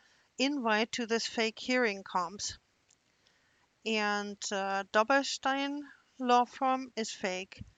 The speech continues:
And I'm sure, and I'm really happy that you said you know Jillian, because I don't know if she's in trouble. Eh, because I, th-, this isn't her.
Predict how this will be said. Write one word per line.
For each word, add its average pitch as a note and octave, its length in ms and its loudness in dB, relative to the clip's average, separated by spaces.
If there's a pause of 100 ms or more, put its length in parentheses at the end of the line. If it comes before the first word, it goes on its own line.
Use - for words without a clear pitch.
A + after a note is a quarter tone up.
(340)
And A3+ 240 0
I'm A3 300 0
sure, C#4+ 500 0
and A3 120 -2
I'm G#3+ 200 -2
really B3+ 300 0
happy A#3+ 340 2
that A3 240 -2
you A3+ 60 -2
said G#3+ 360 -2
you A3 100 -2
know A3 300 0
Jillian, G#3 580 -2
because A3 340 -6
I A3 120 -2
don't G#3+ 240 -4
know C#4 100 -2
if C4 100 -2
she's C4+ 240 -2
in C4+ 140 -4
trouble. A3 500 2 (1400)
Eh, A3 140 2
because A3 400 -4
I, G3+ 220 0 (120)
th-, A3 140 -2
this A#3+ 220 -2
isn't A3 280 -6
her. F#3+ 220 -8